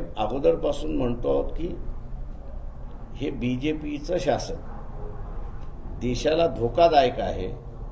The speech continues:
आणि म्हणून आम्ही त्यांचा असणारा विरोध करतोय. तेव्हा आपला इगो की मो-, म-, की आरएसएस बीजेपीचं सरकार न येणं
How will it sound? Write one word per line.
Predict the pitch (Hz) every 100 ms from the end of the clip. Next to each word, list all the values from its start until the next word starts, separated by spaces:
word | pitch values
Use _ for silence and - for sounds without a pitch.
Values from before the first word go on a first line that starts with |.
| - - - - -
आणि | 110 143
म्हणून | 127 131 180
आम्ही | 170 151 143
त्यांचा | 127 113 135
असणारा | 117 - 113 110
विरोध | 98 92 92
करतोय. | 92 - - - 127 - - - - - - - - - - - - - - - - - - -
तेव्हा | 127 156 180 - - - - - - - - - - - - - -
आपला | 113 120 139 170
इगो | 170 143 147 120 - - - - - - - - - - - - - - - - - - - - - - - - - - -
की | 160
मो-, | 151 135 139 135 -
म-, | 120 110 101 117 107
की | 147 175 190
आरएसएस | 110 120 127 135 156 135
बीजेपीचं | 110 120 131 120 139 139
सरकार | 156 123 117 143 139
न | 127
येणं | 156 175 156 117